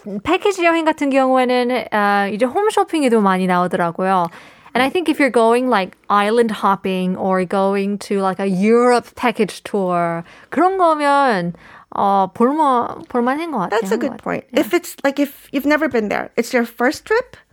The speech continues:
Speaker 2: or if you're going to many different places, definitely package is much better,
Speaker 1: Sure.
Speaker 2: probably.
Speaker 1: Yeah. My opinion.
Speaker 2: Yes. Well,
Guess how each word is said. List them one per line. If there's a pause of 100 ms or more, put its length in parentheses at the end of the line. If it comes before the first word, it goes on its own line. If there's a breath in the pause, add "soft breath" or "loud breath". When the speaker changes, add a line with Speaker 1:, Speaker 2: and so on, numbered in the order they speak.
(140)
Speaker 2:
or
if
you're
going
to
many
different
places,
definitely
package
is
much (100)
better,
Speaker 1:
Sure.
Speaker 2:
probably. (160)
Speaker 1:
Yeah. (160)
My
opinion.
Speaker 2:
Yes. (320 soft breath)
Well,